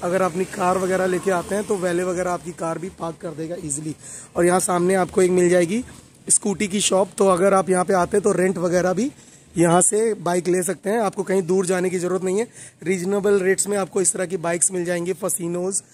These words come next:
and ये, आ, बड़ी वाली आपको नई वाली Fasino भी मिल जाएगी and ये भी आपको यहाँ पे ही मिल जाएगी। ये हमारे भाई हैं सागर जी, यहाँ पे रहते हैं always। आप,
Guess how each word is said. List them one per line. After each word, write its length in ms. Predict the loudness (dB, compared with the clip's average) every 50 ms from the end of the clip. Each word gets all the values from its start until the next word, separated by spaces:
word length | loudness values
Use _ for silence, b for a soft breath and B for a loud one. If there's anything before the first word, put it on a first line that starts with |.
| b b b b -8
and 160 | -4 -4 0 0
ये, 260 | 0 0 0 -2 -4
आ, 280 | -4 -4 -2 -2 -2 -2 -4 -8 -14 _ -4
बड़ी 220 | -2 0 2 2
वाली 200 | 2 2 2 2
आपको 200 | 0 0 0 -2
नई 200 | -2 0 0 0
वाली 200 | 0 0 -2 -2
Fasino 360 | -2 0 -2 0 0 -2 -4 -4
भी 100 | -4 -4
मिल 140 | -4 -4 -4
जाएगी 260 | -4 -4 -4 -6 -8 -12 B B B B B B _ 2
and 120 | 4 6 6
ये 80 | 6 6
भी 100 | 6 4
आपको 280 | 4 4 2 2 2
यहाँ 200 | 2 4 2 2
पे 80 | 2 2
ही 100 | 2 4
मिल 160 | 4 4 4
जाएगी। 220 | 4 4 4 2
ये 140 | 2 4 4
हमारे 260 | 4 6 6 4 4
भाई 180 | 4 4 4 4
हैं 80 | 4 4
सागर 360 | 2 0 -2 0 0 0 0
जी, 160 | 0 -2 -6 -6 B B B B B B B
यहाँ 140 | 0 0 2
पे 100 | 2 4
रहते 260 | 4 4 4 4 4
हैं 160 | 4 4 4 2 B B B B B B -2 2
always। 480 | 2 4 6 6 6 4 4 2 0
आप, 220 | 0 0 0 0